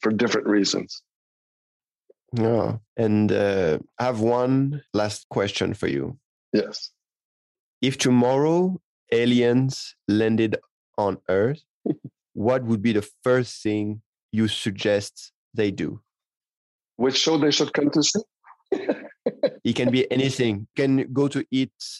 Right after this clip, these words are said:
Speaker 2: at this restaurant, this dish, go to watch these shows, live shows, watch this T V series. It can be anything. What would, what would you suggest aliens to do? The first thing they do when they arrive on Earth?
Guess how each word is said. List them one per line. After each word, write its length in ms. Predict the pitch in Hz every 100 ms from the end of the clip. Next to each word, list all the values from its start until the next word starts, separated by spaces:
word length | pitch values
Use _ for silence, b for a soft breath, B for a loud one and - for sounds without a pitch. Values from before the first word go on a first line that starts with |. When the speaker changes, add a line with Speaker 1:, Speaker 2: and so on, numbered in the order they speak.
| _
Speaker 2:
at 180 | 120 107
this 240 | 120 -
restaurant, 500 | 123 127 - 120 113
this 240 | 107 117 110
dish, 280 | 117 117 107
go 240 | 107 104
to 80 | 104
watch 300 | 98 98 -
these 260 | 104 113 107
shows, 720 | - - 110 107 107 104 107
live 240 | 110 110
shows, 380 | - 117 113 110 - _ _ _
watch 260 | 113 113 -
this 160 | 113
T 140 | - 131
V 100 | 131
series. 380 | - 135 147 127
It 80 |
can 160 | 117 110
be 180 | 117 -
anything. 460 | 127 123 117 92 82
What 100 | 104
would, 160 | 123 - - -
what 200 | 127 143
would 240 | 127 123
you 100 | 120
suggest 460 | - 120 101 117 -
aliens 540 | 113 107 104 104 104 - _ _ _ _ _ _ _ _
to 80 | -
do? 200 | 104 98 -
The 100 | 113
first 320 | - 147 123
thing 140 | 135
they 120 | 123 113
do 140 | 113
when 160 | 110 101
they 80 |
arrive 240 | 95 82 85
on 100 | -
Earth? 220 | 60 -